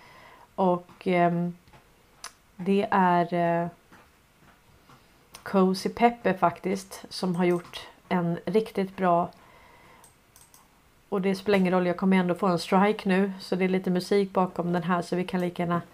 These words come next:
Vi smackar på alltihop så vi blir riktigt bannade idag. <laughs> Ska vi inte göra det?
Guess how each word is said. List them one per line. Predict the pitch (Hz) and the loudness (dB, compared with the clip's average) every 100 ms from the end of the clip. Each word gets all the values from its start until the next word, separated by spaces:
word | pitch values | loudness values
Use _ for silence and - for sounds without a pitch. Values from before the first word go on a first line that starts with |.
| - - - | -20 -20 -10
Vi | - | -2
smackar | 214 - 247 254 | 0 4 4 6
på | - 220 | 4 6
alltihop | - 185 175 185 196 190 | 8 8 6 0 0 -2
så | - | -2
vi | 180 175 | 0 2
blir | 175 170 | 2 4
riktigt | 208 214 - 185 170 | 2 0 -6 -6 2
bannade | 185 170 170 175 180 | 4 4 4 0 0
idag. | 175 175 190 - 190 | 0 0 0 -6 -10
<laughs> | - 233 | 4 4
Ska | 220 - 220 | 4 2 2
vi | |
inte | 220 214 | 4 4
göra | 196 | 4
det? | 185 165 | 4 0